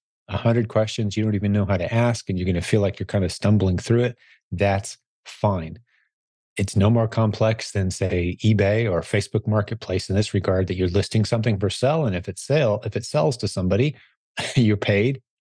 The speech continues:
and you send them the product. You have to ship it to them. Amazon works exactly the same way. You can merchant fulfill or ship the items yourself.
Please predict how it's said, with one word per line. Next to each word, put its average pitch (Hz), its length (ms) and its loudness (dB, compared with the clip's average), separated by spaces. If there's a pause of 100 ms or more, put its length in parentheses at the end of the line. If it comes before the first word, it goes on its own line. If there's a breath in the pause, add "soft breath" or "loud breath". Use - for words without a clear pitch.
(120)
and 101 140 2
you 95 80 2
send 107 260 0
them 107 120 6
the 110 60 6
product. 117 540 -2 (380)
You 98 80 -2
have 92 100 -6
to - 80 -2
ship - 280 -2
it - 100 -14
to 98 100 -8
them. 85 240 -10 (640 loud breath)
Amazon 101 380 2
works 107 240 0
exactly 101 420 0
the 98 60 0
same 104 260 0
way. 98 280 0 (440)
You 104 80 2
can 95 240 -2
merchant 101 420 0
fulfill 95 480 0
or 98 120 0
ship - 240 -2
the 98 100 -2
items 90 260 -2
yourself. - 380 -2